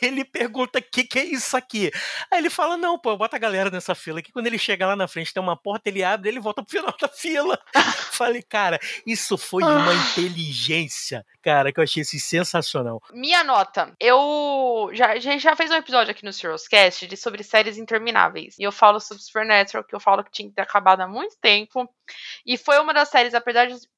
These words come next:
Speaker 2: ter na minha jornada durante os quinze anos, foi a série que eu parei duas vezes de assistir, que eu falei assim, "Eu não vou mais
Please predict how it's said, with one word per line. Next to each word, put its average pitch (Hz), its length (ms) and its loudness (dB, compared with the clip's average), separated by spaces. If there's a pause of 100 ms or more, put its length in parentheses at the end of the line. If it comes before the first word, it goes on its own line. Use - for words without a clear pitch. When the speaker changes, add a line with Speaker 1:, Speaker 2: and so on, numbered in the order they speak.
Speaker 2:
ter 247 160 4
na 262 80 6
minha 262 140 0
jornada 220 280 2
durante 214 240 -8
os - 80 -20
quinze 214 320 -12
anos, 220 480 -2
foi - 180 2
a 233 60 8
série 226 240 0
que 233 80 -8
eu 233 80 -4
parei 220 300 6
duas 214 240 -2
vezes 175 180 -8
de 180 80 -10
assistir, - 340 -14 (360)
que 202 40 -2
eu 202 40 -4
falei 233 240 4
assim, 220 320 -4
"Eu 285 140 -6
não 494 360 4
vou 508 220 4
mais 508 240 4